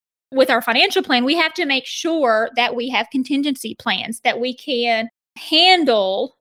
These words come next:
if life throws us a curveball.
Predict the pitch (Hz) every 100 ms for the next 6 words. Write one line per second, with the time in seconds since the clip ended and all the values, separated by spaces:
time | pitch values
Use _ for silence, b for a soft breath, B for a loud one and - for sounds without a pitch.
0 | _ 254 254 254 247 254 311 - 226 240
1 | 233 202 254 - - _ 262 381 453 339
2 | 214 - -